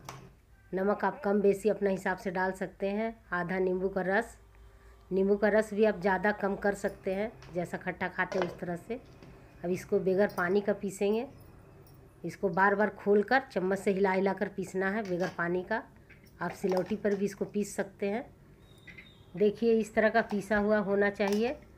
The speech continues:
ना ज़्यादा मोटा ना ज़्यादा महीन करना है, इसको हल्का से दरदरा रखना है। देखिए, इसको हम एक बर्तन में निकाल लिए हैं। अब इसमें हरा धनिया बारीक बारीक कटा हुआ डालेंगे और इसको अच्छा से मिला लेंगे। देखिए, मेरा स्टफिंग बनकर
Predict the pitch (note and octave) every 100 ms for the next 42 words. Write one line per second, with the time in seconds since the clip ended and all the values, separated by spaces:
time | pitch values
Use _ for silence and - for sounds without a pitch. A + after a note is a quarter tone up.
0 | - - - F3 F#3 G#3+ F3+ F#3+ F#3+ A3
1 | G#3 G3+ A#3 A3+ G#3 G3 F#3+ G#3 G#3 F#3+
2 | G#3+ G#3 G3+ G#3+ G3+ G3+ G3+ - C4 -
3 | - - - - F#3 F3+ G#3 G#3 F#3+ F#3
4 | F3+ G3+ G3+ G3+ G3+ G#3 G3+ - - -
5 | - - - - G3 G3 A3 G#3 - F#3+
6 | G#3+ A3 G3+ F3+ F3+ G#3 G#3 G#3 G#3 G3+
7 | G3+ G#3 G#3 G#3+ A#3+ - - - - -
8 | F3 F3+ G#3+ A3 F3+ F#3 F#3+ F#3+ G3+ G3+
9 | F#3+ G3 G3 F#3+ G3+ F#3+ F3 G3 G3 F#3
10 | F3+ F#3+ A3+ C#4 - - - - F3 E3+
11 | E3+ G#3 F#3 - G3 G3+ C#4 - - -
12 | - F3+ F3+ F3 F#3+ G3+ A#3 C4+ - -
13 | - - G3 G3 A#3+ A#3 G#3+ G#3+ G3+ -
14 | G3 F#3+ A3 G3+ G#3 G3+ B3+